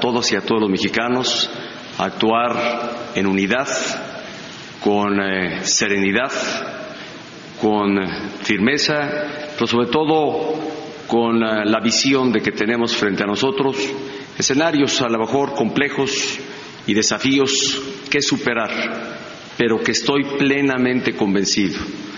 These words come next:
de que si actuamos de manera solidaria y en unidad,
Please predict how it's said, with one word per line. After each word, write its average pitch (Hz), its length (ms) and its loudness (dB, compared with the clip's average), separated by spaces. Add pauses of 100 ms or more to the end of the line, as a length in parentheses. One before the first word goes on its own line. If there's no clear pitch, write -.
(300)
de 104 120 2
que 110 120 0
si 110 140 2
actuamos 127 640 2
de 107 80 4
manera 113 380 4
solidaria 113 760 2
y 101 100 4
en 95 120 4
unidad, 98 380 2